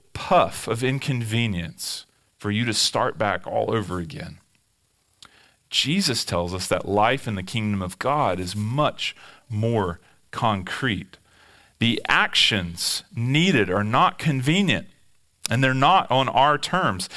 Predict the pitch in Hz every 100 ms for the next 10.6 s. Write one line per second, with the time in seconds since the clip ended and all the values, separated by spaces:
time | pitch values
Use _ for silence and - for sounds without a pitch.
0 | - - - 190 208 - 220 214 226 170
1 | 175 151 120 110 139 190 180 175 185 -
2 | 156 180 175 151 160 123 - 139 156 214
3 | 196 - - - 120 120 147 285 - -
4 | - - _ _ _ _ - 123 156 156
5 | 165 135 190 156 190 226 170 151 139 127
6 | 135 123 139 127 107 - 170 220 175 226
7 | 95 - - - - _ _ _ _ _
8 | _ _ _ - 147 226 - 175 156 -
9 | - - - 131 113 120 180 139 92 95
10 | 98 104 113 175 - -